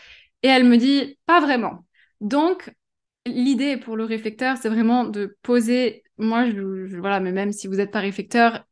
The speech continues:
les rituels de lune, pour moi, c'est juste, euh, quelque chose qui a transformé ma vie aussi, pour prendre du recul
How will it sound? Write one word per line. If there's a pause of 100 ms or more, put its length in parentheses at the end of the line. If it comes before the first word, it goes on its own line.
les
rituels
de
lune,
pour
moi,
c'est
juste,
euh, (140)
quelque
chose
qui
a
transformé
ma
vie
aussi,
pour
prendre
du
recul